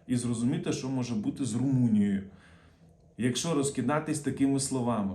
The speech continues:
у нас були проросійські партії, О Пе Зе Же,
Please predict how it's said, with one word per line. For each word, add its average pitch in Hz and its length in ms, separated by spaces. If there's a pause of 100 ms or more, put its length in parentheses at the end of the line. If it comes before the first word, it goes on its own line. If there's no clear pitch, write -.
у 110 40
нас 151 260
були 175 420
проросійські 123 800
партії, 147 500
О 117 60
Пе 110 220
Зе 104 160
Же, 151 240